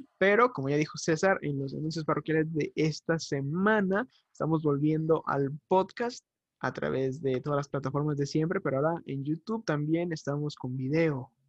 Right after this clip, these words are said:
Eh, hay que decir que el video,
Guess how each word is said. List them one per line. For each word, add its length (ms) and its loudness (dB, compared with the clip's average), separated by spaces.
Eh, 760 2
hay 140 4
que 140 2
decir 400 -2
que 280 0
el 160 0
video, 680 2